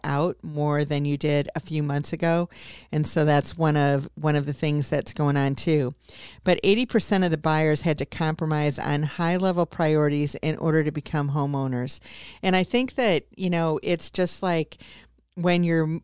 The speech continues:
you're a first-time buyer, you're not gonna get that dream hold, home. You know, um, you're probably not gonna be in a position, most people aren't in a position where you've got millions of dollars and you can just go ahead and get whatever you want right off the bat.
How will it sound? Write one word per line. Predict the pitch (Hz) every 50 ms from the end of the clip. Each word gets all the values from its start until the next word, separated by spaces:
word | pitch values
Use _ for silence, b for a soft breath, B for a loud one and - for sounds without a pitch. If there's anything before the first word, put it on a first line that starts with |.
| _ 226
you're | 160 160 151 151
a |
first-time | - - 214 220 220 - - 214 190 170
buyer, | 156 170 165 165 165 160 147
you're | 143 147 160 160
not | 170 165 175 165 -
gonna | 196 185 170
get | 139 - 160 156 - -
that | 160 147 135 -
dream | - - 151 147 147 147 147
hold, | 131 156 151 139 135 135 127 - - _ -
home. | - - 175 147 143 135 135 139 B B B B B B B B -
You | 170 165
know, | 160 156 151 151 147 -
um, | - 156 151 151 147 147 139 -
you're | - 160 156 151
probably | - - - 175 165 175 165 165 165 160 151 151
not | 156 151 147 -
gonna | - - 160 160
be | 151 160 160
in | 151
a | 151 143
position, | - 160 143 143 151 147 - - 165 151 151 151
most | 147 143 147 147 - -
people | 175 160 - 156
aren't | 151 151 - -
in | 147
a | 139
position | - 147 143 156 156 151 - 160 151 151 147 147
where | 147 151
you've | 147 143 143 -
got | - 143 139 -
millions | - 147 147 151 156 151 147 -
of | -
dollars | 147 143 143 143 147 147 143 143 147 156
and | 139 143 143
you | 143 139
can | - - 147 139 139 135 B B B B B B B B
just | - - 165 151 -
go | - 165 151
ahead | 151 151 160 156 151
and | 151 143 139
get | 143 147 - -
whatever | 147 - 143 139 135 143
you | 139 139 139
want | 147 147 143 - -
right | 147 143 139 143
off | 139 139 - -
the | 151 139
bat. | 156 147 143 139 127 -